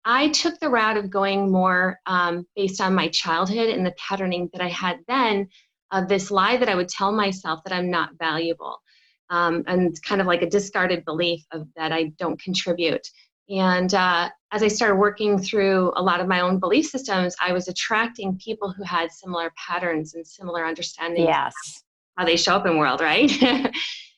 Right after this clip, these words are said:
Speaker 1: So it was, it was kind of fascinating how as I was going through these opportunities to unravel things that, um, you know, I could see these, these, uh, shields or, or not shields, but like,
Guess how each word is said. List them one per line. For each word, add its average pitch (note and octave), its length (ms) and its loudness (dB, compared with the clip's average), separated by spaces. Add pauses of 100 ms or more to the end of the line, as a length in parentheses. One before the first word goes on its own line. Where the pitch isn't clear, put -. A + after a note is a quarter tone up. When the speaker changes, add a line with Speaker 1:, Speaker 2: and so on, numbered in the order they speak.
(300)
Speaker 1:
So F#3+ 440 2
it C4 80 4
was, C4 260 2
it A#3+ 120 2
was A#3 160 2
kind A#3+ 240 0
of B3+ 100 0
fascinating A3+ 600 2
how F#3+ 220 2
as F#3+ 320 2
I G3 200 4
was F#3+ 180 2
going F#3 240 0
through G3 240 -2
these F3 460 0
opportunities F#3+ 580 -4
to - 100 -8
unravel G#3 480 0
things F3+ 340 -4 (500)
that, F3+ 540 0
um, F3 420 0 (480)
you G#3+ 120 0
know, G3 280 2
I G#3 160 0
could G#3+ 200 -6
see C4 760 0 (120)
these, G3 580 -2 (220)
these, A3+ 380 0
uh, G3 200 2
shields A#3+ 540 4
or, F3+ 200 2
or G3+ 160 2
not A3 200 2
shields, F#3 320 0
but - 120 -2
like, G3 300 0